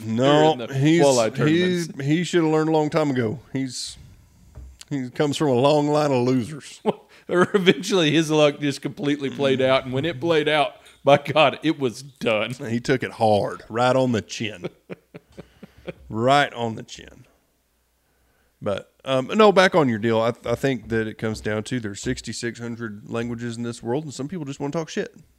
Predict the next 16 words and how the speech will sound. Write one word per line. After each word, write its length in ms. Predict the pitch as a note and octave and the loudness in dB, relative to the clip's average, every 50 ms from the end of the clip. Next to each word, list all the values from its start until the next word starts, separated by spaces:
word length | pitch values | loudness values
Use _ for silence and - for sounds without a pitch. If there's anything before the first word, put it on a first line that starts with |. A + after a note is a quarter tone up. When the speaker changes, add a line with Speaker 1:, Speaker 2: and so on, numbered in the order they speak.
| _ _ _ _ _ _ _ _ _ _ _ _ _ _ - _ _ _ _ _ _ _ _ _ _ _ _ _ _ _ _ _ _ - | _ _ _ _ _ _ _ _ _ _ _ _ _ _ -20 _ _ _ _ _ _ _ _ _ _ _ _ _ _ _ _ _ _ 0
Speaker 2:
That 180 | A3 - F3 | 0 0 0
is 120 | F3 C#3 B2 | 0 -6 -6
a 40 | A#2 | -8
very 340 | G#2 - - C3+ C#3 C3 B2 | -8 -4 -4 -2 -2 -2 -4
good 240 | A#2 A#2+ A2+ G#2+ G#2 | -4 -4 -6 -6 -6
way 160 | G2+ G2 G2+ | -6 -8 -8
to 60 | F2+ | -10
put 200 | - - - F#2 | -12 -12 -12 -12
it. 120 | F#2 F2+ - _ _ _ _ _ _ - | -12 -14 -16 _ _ _ _ _ _ -10
Speaker 1:
Yeah. 80 | - C3+ - _ _ _ _ _ _ _ _ _ _ _ _ _ _ _ _ _ _ _ _ _ _ _ _ _ _ _ _ _ _ _ _ _ _ _ _ _ _ _ _ _ _ _ _ _ _ _ _ _ _ _ | -10 -10 -10 _ _ _ _ _ _ _ _ _ _ _ _ _ _ _ _ _ _ _ _ _ _ _ _ _ _ _ _ _ _ _ _ _ _ _ _ _ _ _ _ _ _ _ _ _ _ _ _ _ _ _
Speaker 2:
But 140 | - C#3+ D3 | -4 -4 -2
yeah, 180 | B2+ D3 C#3+ C#3+ | 0 0 0 0
I 20 | D3+ | 0
mean, 180 | E3+ F3 E3+ | 0 0 0
that, 300 | D#3+ D#3+ E3 E3 E3 D3 | 0 0 0 0 0 0
that's, 360 | D3 D#3 E3 C#3+ - - - | 0 0 -2 -2 -4 -12 -14